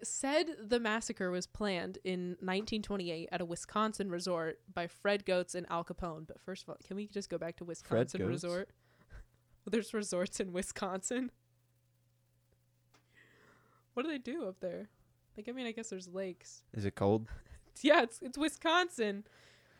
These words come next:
Speaker 2: It's
Speaker 1: Some cheese
Speaker 2: Wisconsin.
Speaker 1: tasting.
Speaker 2: I
Speaker 1: Or we
Speaker 2: don't
Speaker 1: go
Speaker 2: know.
Speaker 1: watch, let's go watch the Packers at
Speaker 2: You
Speaker 1: the
Speaker 2: could
Speaker 1: T V at the spa.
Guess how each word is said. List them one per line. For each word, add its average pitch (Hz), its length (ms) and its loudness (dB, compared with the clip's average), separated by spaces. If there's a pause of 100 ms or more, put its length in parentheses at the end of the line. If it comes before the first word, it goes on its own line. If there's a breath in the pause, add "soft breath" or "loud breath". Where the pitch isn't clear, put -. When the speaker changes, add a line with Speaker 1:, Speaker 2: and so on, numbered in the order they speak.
(200 soft breath)
Speaker 2:
It's - 80 -4 (120)
Speaker 1:
Some 202 140 8
cheese 240 160 6
Speaker 2:
Wisconsin. 208 240 8
Speaker 1:
tasting. 208 560 4 (1500)
Speaker 2:
I 240 80 8
Speaker 1:
Or 247 60 10
we 247 60 10
Speaker 2:
don't 247 100 8
Speaker 1:
go 240 80 12
Speaker 2:
know. 226 60 10 (100)
Speaker 1:
watch, - 200 2 (280 loud breath)
let's 269 140 0
go 277 160 4
watch 262 280 6
the 226 80 2
Packers 214 640 4
at 190 60 0
Speaker 2:
You 208 80 -2
Speaker 1:
the 185 80 -2
Speaker 2:
could 226 100 4
Speaker 1:
T 202 120 8
V 202 180 2
at 202 100 0
the 185 80 -2
spa. 185 460 6